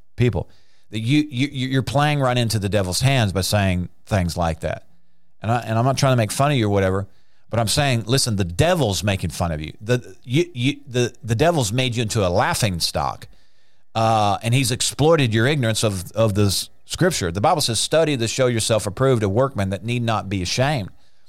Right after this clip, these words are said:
And so in these particular things, I don't mean to be hard, but listen, in these particular things, you cannot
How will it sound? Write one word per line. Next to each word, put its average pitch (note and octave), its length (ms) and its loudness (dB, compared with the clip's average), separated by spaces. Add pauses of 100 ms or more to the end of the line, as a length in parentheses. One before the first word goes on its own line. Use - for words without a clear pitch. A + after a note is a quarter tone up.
(560)
And B2 120 -2
so C3+ 160 4
in B2 160 4
these F3+ 320 4
particular D3 560 0
things, - 640 -2 (420)
I G2 60 -4
don't A#2 100 2
mean D3 120 4
to D#3+ 60 2
be D#3 120 4
hard, D3 320 4
but G2 80 -2
listen, A2 340 0
in G#2+ 240 0
these C#3 240 2
particular B2+ 440 0
things, A#2+ 400 0
you G#2 80 -2
cannot A#2+ 640 0